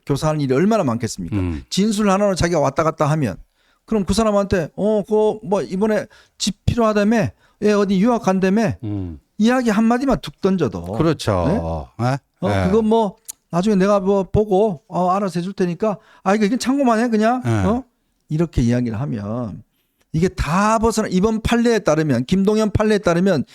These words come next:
Speaker 1: 이런 분들은 전부 다 위증교사를 면탈할 수 있습니다. 이거 앞으로 많이, 많이 여러분 참고하셔야 돼요.
Speaker 2: 음.
Speaker 1: 솔직히 이야기해서.
Speaker 2: 네. 그, 그때 왜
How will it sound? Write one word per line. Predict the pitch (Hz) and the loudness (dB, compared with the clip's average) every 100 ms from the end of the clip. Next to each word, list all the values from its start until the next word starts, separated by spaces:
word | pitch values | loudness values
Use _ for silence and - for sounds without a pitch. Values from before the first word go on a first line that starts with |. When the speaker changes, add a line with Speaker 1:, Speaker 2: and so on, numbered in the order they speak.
| - - | -18 -2
Speaker 1:
이런 | 196 214 202 | 0 2 2
분들은 | 185 180 196 190 | 2 2 0 0
전부 | 170 208 202 185 | 0 2 2 2
다 | 202 | 2
위증교사를 | 190 156 165 180 165 151 175 | 0 -2 0 0 0 0 2
면탈할 | 160 165 175 160 | 2 2 2 0
수 | 143 | 0
있습니다. | 107 - 87 - - _ - | -6 -6 -10 -10 -20 _ 0
이거 | 190 208 | 2 4
앞으로 | 208 208 208 208 147 - - - | 2 2 2 2 0 -4 -20 -4
많이, | - 196 208 | 2 2 4
많이 | 202 196 170 | 2 2 2
여러분 | 185 185 175 | 0 0 0
참고하셔야 | - 233 220 170 170 190 | -2 0 0 2 2 2
돼요. | 135 104 - _ | 2 0 -4 _
Speaker 2:
음. | 135 | -2
Speaker 1:
솔직히 | 120 - 170 | 0 0 0
이야기해서. | 160 139 110 - 90 _ _ _ _ _ _ | 2 2 -2 -6 -20 _ _ _ _ _ _
Speaker 2:
네. | 107 98 82 71 - - - | -2 -2 -4 -8 -18 -20 -4
그, | 143 170 170 151 131 | 0 2 2 0 0
그때 | 131 - 160 | -4 -2 0
왜 | 127 127 135 117 | 2 2 2 0